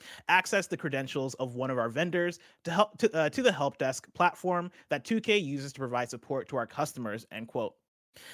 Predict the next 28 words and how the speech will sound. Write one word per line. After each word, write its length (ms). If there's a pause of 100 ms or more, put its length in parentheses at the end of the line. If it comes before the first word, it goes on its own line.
(140)
It 160
then 160
confirmed 580
that 280
the 100
third 360
party 380
had 220
sent 320
malicious 420
links 380
to 100
some 220
players. 500 (500)
Two 140
K 300
support 540
recommends 480
that 200
any 200
player 440
who 100
may 140
have 120
clicked 380
on 120
the 60
link 280